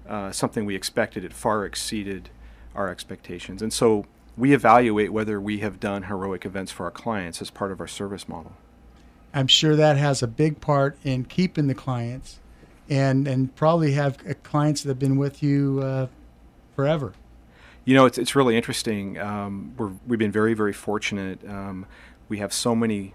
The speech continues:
Speaker 1: long-term clients, and I, and I have to say that, uh, I wouldn't be here today with all, without all the wonderful clients that, uh, we've had at the firm, and,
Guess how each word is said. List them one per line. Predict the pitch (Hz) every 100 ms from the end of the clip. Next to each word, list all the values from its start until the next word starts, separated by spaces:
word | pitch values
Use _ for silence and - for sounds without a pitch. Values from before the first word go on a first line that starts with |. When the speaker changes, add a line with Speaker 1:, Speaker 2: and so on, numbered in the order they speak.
| -
Speaker 1:
long-term | 107 104 - 104
clients, | - 104 98 98 110
and |
I, | 104
and | 95 104
I |
have | 113 -
to |
say | 107 - 104 101
that, | 101 87 101
uh, |
I | 92
wouldn't | 107 101
be | 110
here | 101 101
today | 98 101 98
with | 95 104
all, | 98 98
without | 110 104 104
all | 101
the | 95
wonderful | 98 98 - 107
clients | - 104 95 -
that, | 98 - - - - - - -
uh, | 101 95
we've | 101 110
had | 98
at | 98
the | 92
firm, | - 110 101 101
and, | 95 95